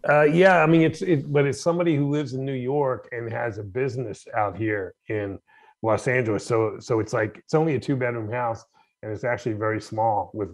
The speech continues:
you know, big windows. So the, the whole city is basically brought into the house.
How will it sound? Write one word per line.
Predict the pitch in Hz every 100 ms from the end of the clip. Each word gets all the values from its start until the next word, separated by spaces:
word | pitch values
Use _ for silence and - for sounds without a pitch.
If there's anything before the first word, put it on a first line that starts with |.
| 95
you | 127
know, | 113 92
big | 90 113
windows. | 107 110 110 98
So | -
the, | 101 95 95 -
the | 101
whole | 110 117
city | - 127 120
is | 95
basically | 82 - 104 - 87 95 92
brought | 87 104 101
into | 101 95 104
the | 90
house. | 104 110 -